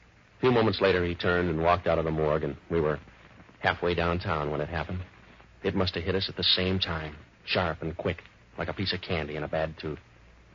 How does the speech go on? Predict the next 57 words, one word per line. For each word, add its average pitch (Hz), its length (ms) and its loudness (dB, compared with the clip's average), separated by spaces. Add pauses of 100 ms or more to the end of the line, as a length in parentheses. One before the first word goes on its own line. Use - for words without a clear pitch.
(420)
That - 140 -6 (100)
guy 101 180 0
back 90 300 -2
in 87 80 0
the 87 180 2
alley 107 220 2
had 87 180 -4
come 92 180 0
off 104 200 2
that 98 180 2
slab 101 380 4
in 107 60 4
the 104 60 4
morgue. 95 340 4 (840)
We 98 80 0
got 104 120 6
out 107 100 4
to 101 80 -2
Dixie's 95 320 0
place, 92 220 -4
and 82 100 -4
we 87 60 -2
began 85 220 -2
to 87 80 -2
check. 82 280 -2 (680)
There 85 80 2
was 90 80 4
a 85 60 2
phone 104 240 4
operator 80 340 0
downstairs, 80 500 0
and 85 100 -2
she 107 120 0
said 90 220 0
Dixie 110 240 0
had 85 100 -2
put - 140 -4
through 98 160 0
a 85 40 0
call 95 280 2
about 73 180 0
two 85 160 -2
hours 78 240 0
ago. 82 300 -2 (580)
Hellman 107 300 4
checked 101 240 2
the 95 60 0
number, 80 300 2
and 92 120 2
it 73 100 -4
was 73 160 -4
the 76 100 -4
ticket 101 220 0
office 90 220 0
of 82 80 -2
a 87 60 4
railroad. 90 440 4